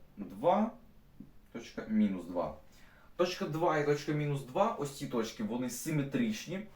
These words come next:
відносно початку відліку. Тобто ці точки симетричні відносно точки О. Протиле-, тобто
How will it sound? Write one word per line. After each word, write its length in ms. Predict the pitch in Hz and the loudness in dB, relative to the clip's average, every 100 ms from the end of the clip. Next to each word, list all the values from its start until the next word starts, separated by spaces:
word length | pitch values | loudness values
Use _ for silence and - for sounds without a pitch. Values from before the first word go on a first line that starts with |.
| - | -10
відносно 580 | 208 240 247 190 - 190 | -4 0 2 2 0 -6
початку 720 | - 143 - 123 120 - 127 - - | -6 -6 4 4 4 -2 -10 -10 -4
відліку. 480 | - 196 180 - - - - - - - - - | -2 -2 -6 -10 -16 -20 -20 -20 -20 -20 -18 -12
Тобто 260 | 220 262 | -6 -4
ці 160 | 262 269 | -2 -2
точки 300 | 208 214 - | 0 -2 -4
симетричні 640 | - - 127 311 196 - | 0 2 2 0 -4 -2
відносно 420 | 135 107 247 - 214 | -2 0 0 -2 -6
точки 320 | 208 - - | -6 -10 -10
О. 200 | - - - - - - - - - - - - - - - | -10 -12 -14 -20 -20 -20 -20 -20 -20 -20 -20 -20 -20 -18 -8
Протиле-, 460 | - 143 147 139 123 | -4 2 2 2 0
тобто 400 | - 113 127 | -2 -2 -2